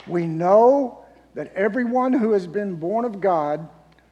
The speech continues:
does not keep on sinning.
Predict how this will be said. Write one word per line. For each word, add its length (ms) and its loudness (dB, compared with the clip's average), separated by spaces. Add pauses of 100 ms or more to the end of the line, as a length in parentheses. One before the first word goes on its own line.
does 280 -10
not 520 -4
keep 320 -10
on 440 -6
sinning. 600 -12